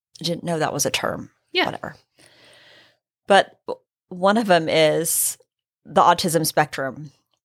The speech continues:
Speaker 1: right? And that you don't, I mean, it is best to have it,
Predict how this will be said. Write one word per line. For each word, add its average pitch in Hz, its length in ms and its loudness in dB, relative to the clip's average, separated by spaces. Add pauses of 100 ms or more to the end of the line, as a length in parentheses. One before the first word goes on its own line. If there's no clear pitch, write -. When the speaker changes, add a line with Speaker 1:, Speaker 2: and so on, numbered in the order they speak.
(120)
Speaker 1:
right? 139 360 0
And 170 140 -2
that 147 160 0
you 160 160 -6
don't, 151 800 0 (1500)
I 175 60 -8
mean, 160 180 0
it 156 140 2
is 151 320 4
best - 460 2
to 151 240 -2
have 139 340 2
it, - 500 -2